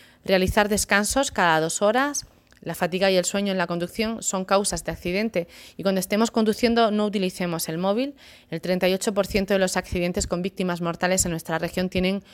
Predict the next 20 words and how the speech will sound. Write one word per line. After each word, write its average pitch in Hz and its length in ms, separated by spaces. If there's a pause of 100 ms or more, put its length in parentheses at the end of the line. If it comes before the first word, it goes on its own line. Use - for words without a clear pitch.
(160)
como 185 240
causa 185 240
la 165 80
distracción. 151 680 (600)
Y 208 140
en 196 80
especial 220 440
haremos 202 360
hincapié 196 400
en 208 80
la 180 100
tolerancia 170 480
cero 220 260
al 240 120
consumo 196 440
de 190 80
alcohol 226 520
y 180 140
otras 180 280
drogas 185 400